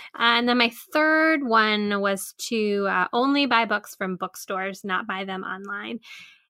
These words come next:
And I have been actually doing relatively well with that. I have done some Amazon purchases, um, some ebooks that were on sale, and then a few books that, like,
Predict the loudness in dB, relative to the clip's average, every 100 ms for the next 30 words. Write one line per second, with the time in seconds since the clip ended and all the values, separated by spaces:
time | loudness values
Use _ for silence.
0 | -2 0 2 0 0 2 0 0 0 2
1 | 4 2 0 -2 2 2 2 -2 -2 -6
2 | -4 -6 -4 -4 -4 -8 -4 -2 -2 4
3 | 4 4 -2 0 0 0 -2 -2 -2 -2
4 | -2 -2 -4 -4 -6 -6 -10 -4 -2 -2
5 | -4 -6 -4 -4 -4 -4 -6 -10 _ 0
6 | 2 4 4 2 0 -2 4 4 4 0
7 | 4 4 4 0 -2 0 2 2 2 0
8 | -2 -2 -2 0 -2 -4 -6 -2 2 0
9 | 0